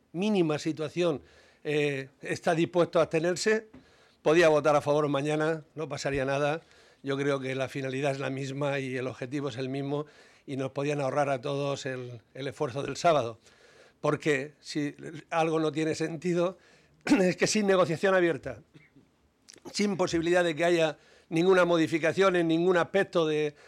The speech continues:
de esa situación, o sea, hoy o mañana, perdón,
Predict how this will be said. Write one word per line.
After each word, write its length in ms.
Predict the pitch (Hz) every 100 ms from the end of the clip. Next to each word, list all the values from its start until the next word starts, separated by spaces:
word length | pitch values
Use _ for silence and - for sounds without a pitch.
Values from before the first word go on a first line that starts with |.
| - _
de 100 | 151
esa 160 | 156 165
situación, 760 | - 147 147 135 175 214 208 180
o 80 | 147
sea, 300 | - 147 139 - - -
hoy 420 | 196 180 143 131 _ _ _ _
o 140 | 143
mañana, 420 | 143 143 170 165 135
perdón, 500 | 143 170 160 123